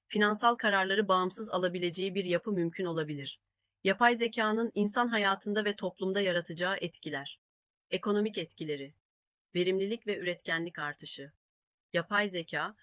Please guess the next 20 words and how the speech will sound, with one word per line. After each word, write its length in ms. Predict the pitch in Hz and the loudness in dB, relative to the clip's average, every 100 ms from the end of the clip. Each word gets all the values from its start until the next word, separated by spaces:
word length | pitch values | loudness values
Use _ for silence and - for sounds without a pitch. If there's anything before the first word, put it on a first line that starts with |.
| _ - | _ -10
otomasyon 600 | 170 180 175 170 202 208 | -4 -2 -2 -2 -6 -4
sayesinde 680 | 202 175 165 170 170 175 | -2 -2 -2 -8 -6 -4
birçok 360 | 208 214 196 - | -4 -4 -8 -6
sektörde 540 | 175 165 175 170 170 | -6 -4 -2 -2 -4
işleri 360 | 170 - 170 180 | -6 -4 -4 -6
hızlandırarak 840 | 175 170 170 170 175 180 170 - | -6 -2 -2 0 -2 0 -2 -4
verimliliği 540 | 165 160 160 160 170 | -4 -2 -2 -2 -2
artırır. 580 | 170 160 - 147 143 - _ _ _ _ _ - | -2 -4 -6 -10 -10 -14 _ _ _ _ _ -2
Özellikle 640 | 196 214 220 240 220 - | 6 6 6 2 -2 0
üretim, 480 | 190 196 226 226 190 | 0 0 0 0 0
lojistik 500 | 190 202 - 233 196 | 0 -2 -6 -4 -2
ve 80 | |
müşteri 400 | 185 180 - 202 | -2 0 0 0
hizmetleri 540 | 214 185 185 185 185 202 | 0 0 -2 -2 -4 -2
gibi 180 | 185 180 | -2 0
alanlarda 640 | 170 165 165 165 165 220 | 2 2 2 0 0 0
önemli 400 | 185 180 185 190 | 2 2 2 0
bir 140 | 202 - | -2 -2
ivme 260 | 175 180 | -2 -2
sağlar. 540 | 175 165 156 147 - | -2 -4 -2 -6 -8